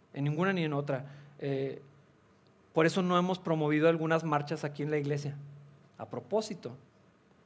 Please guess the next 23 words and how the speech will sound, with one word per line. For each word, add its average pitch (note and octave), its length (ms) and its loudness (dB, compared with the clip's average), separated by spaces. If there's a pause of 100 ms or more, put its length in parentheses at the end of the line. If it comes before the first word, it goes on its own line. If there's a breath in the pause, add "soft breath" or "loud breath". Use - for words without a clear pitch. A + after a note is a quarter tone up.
(160)
porque - 200 -6
no E3 140 0
creo G3 140 0
que G3+ 80 0
ese F3+ 140 -2
sea F3+ 120 -2
nuestro F3 360 -2
lugar, E3+ 340 -4 (520 soft breath)
porque D#3 180 -4
no E3+ 120 -2
creo F3+ 140 -6
que F#3+ 80 -2
esa F#3 140 -2
sea F#3+ 160 2
nuestra F#3 280 -2
manera D#3 380 2
de, E3+ 240 6 (380 loud breath)
de C#3+ 100 0
influir D#3+ 420 4
en F#3 120 4
la F3+ 100 6
sociedad, D#3+ 760 0 (720 soft breath)
porque E3 520 2